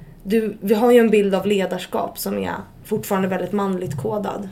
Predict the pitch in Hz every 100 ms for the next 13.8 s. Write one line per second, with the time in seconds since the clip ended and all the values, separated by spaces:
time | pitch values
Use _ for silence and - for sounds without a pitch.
0 | - - - 196 208 202 - 202 214 208
1 | 208 202 208 190 220 - 202 196 190 185
2 | 180 180 185 202 - - 214 - 180 175
3 | 165 175 - 226 - - 202 220 185 196
4 | 208 202 190 180 - - - - 196 -
5 | - - - 196 202 202 196 202 190 202
6 | 196 190 185 175 190 190 208 190 196 185
7 | 170 170 170 170 170 208 - 180 165 196
8 | 170 - 196 - - - 202 196 180 -
9 | 180 175 180 175 175 - - - - -
10 | - - - - 233 220 220 202 190 180
11 | 196 202 196 202 208 185 180 180 175 175
12 | 170 254 - 180 - 202 196 240 226 190
13 | 180 180 180 196 180 180 - 185